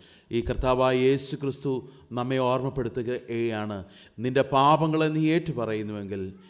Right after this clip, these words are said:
നിനക്ക് മുഖം ഉയർത്തി ഈ ലോകത്തിൽ ജീവിക്കുവാൻ സാധിക്കും.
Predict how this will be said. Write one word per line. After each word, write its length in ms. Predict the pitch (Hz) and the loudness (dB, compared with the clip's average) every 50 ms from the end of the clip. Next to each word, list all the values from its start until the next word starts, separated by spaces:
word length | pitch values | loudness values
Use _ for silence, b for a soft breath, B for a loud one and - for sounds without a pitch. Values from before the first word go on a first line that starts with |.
| b b b b b b b _ _ _ _ - | b b b b b b b _ _ _ _ -8
നിനക്ക് 540 | 113 117 123 123 135 - - 147 127 - - - - - | -6 -4 -2 -2 -2 -2 -2 -4 -4 -6 -6 -12 -16 -14
മുഖം 560 | 113 113 117 120 117 - 139 123 - - - - | -8 -6 -4 -4 0 2 2 2 2 0 -6 -8
ഉയർത്തി 640 | 120 117 123 123 120 120 - 131 120 104 92 - - - - | -2 0 0 0 0 -2 -4 -6 -4 -4 -6 -10 -16 -16 -10
ഈ 140 | - 127 123 | -6 -4 -2
ലോകത്തിൽ 520 | 120 117 113 113 104 117 107 - 113 107 101 | 0 0 0 -2 -2 -6 -8 -6 -6 -8 -8
ജീവിക്കുവാൻ 720 | 92 92 110 131 117 110 107 - 117 104 104 95 90 87 - - - - | -8 -8 -8 -8 -8 -8 -10 -8 -8 -6 -6 -6 -8 -10 -14 -16 -12 -10
സാധിക്കും. 600 | - - 98 87 82 78 78 - - - - | -8 -8 -8 -8 -10 -12 -14 -18 -20 -20 -20